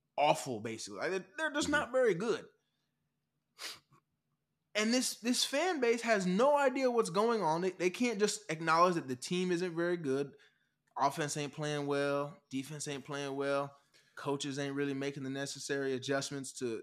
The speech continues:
Speaker 1: to get better. Same things keep happening over and over again. Undisciplined team. Oh, t-, to be honest, they have a lot of the issues that the Terps have, and we talked about 'em
Speaker 2: Mm-hmm.
Speaker 1: all season long.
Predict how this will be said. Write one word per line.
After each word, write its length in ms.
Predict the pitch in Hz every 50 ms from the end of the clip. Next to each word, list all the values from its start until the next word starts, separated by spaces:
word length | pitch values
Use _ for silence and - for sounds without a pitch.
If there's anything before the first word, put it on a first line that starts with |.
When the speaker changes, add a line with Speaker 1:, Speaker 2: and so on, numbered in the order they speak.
| - -
Speaker 1:
to 120 | - 123 107
get 360 | 107 131 139 135 - 110 -
better. 360 | 127 127 135 135 135 135 131 - _ _ _ _
Same 320 | - - - 139 147 151 143
things 220 | 143 139 139 -
keep 160 | - 139 127
happening 320 | 143 143 139 139 131 120 127
over 180 | 135 131 135 131
and 80 | 123
over 200 | 127 131 135 131
again. 280 | 127 120 127 131 131 127 -
Undisciplined 540 | 156 175 165 180 175 - 156 156 160 147 127
team. 180 | - 156 151 - -
Oh, 120 | 247 262 - - _ _ _ _ -
t-, 60 | 339 - -
to 60 | -
be 120 | 370 415 403 415
honest, 200 | 392 359 285 -
they 100 | 254 320
have 140 | 339 302 233
a 20 |
lot 140 | 226 220 220
of 60 | 208 185
the 60 | 175
issues 260 | 175 - - 175 156
that 180 | 147 139 117 -
the 100 | - 143
Terps 140 | 120 - -
have, 120 | 113 - - _ -
and 100 | 156 165
we 60 | 170
talked 240 | 165 175 165 135 131 131
about 180 | 135 127 120
'em 60 | 95
Speaker 2:
Mm-hmm. 100 | 87 -
Speaker 1:
all 80 | 123 120
season 320 | - - 127 117 123 123
long. 180 | 131 139 113